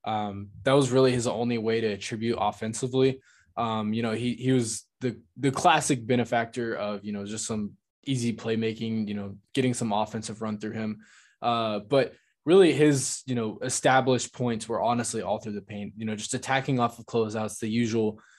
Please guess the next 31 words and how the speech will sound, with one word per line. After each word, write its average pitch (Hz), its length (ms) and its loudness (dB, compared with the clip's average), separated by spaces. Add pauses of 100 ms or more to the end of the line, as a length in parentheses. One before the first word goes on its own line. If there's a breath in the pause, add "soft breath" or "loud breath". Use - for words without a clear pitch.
(280 soft breath)
um, 104 560 -2 (840)
thing 156 220 6
that 120 140 6
we 120 100 2
see 151 240 4
out 113 160 4
of 104 140 -6
him. 110 180 -2
You 110 80 -2
know, 110 100 -2
he, 120 240 -2
he 139 120 2
put 170 180 6
up 175 120 6
some 117 280 -2
really 131 280 2
tough 117 240 -6
shots, 113 460 -4 (400)
uh, 104 380 2 (280)
you 110 80 -6
know, 104 80 -2
ones 120 400 0
that 107 320 -2 (100)
I 117 100 -4
think 139 140 -4
he 139 80 2
had 117 100 4
an 104 100 -2
and 110 240 -2
one 107 200 -2
too, 107 380 -8